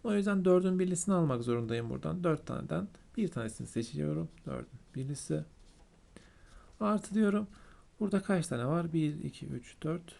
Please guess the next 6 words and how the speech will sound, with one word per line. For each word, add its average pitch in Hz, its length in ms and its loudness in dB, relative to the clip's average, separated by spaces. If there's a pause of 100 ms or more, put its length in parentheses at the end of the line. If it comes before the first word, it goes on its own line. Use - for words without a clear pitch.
(400)
beş 175 220 0
tane - 240 -6
var. 156 240 0 (380)
Beşin 123 400 -6
ikilisi. 156 640 -4 (280)
Şöyle. - 580 -12